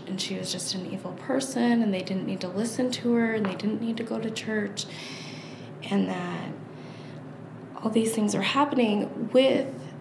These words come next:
Josh's dad on the phone. So it almost seemed like Josh's dad was directing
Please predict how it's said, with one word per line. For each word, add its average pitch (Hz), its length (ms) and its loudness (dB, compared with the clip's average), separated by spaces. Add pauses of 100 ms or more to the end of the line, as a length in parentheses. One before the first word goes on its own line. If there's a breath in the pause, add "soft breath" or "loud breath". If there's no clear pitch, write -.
Josh's 202 480 2
dad 190 260 0
on 196 180 -2
the 185 60 -6
phone. - 520 -6
So - 160 2
it - 80 0
almost 262 300 4
seemed 254 160 6
like 226 240 2
Josh's 185 500 -2
dad 185 380 -4
was 170 160 -6
directing - 840 -6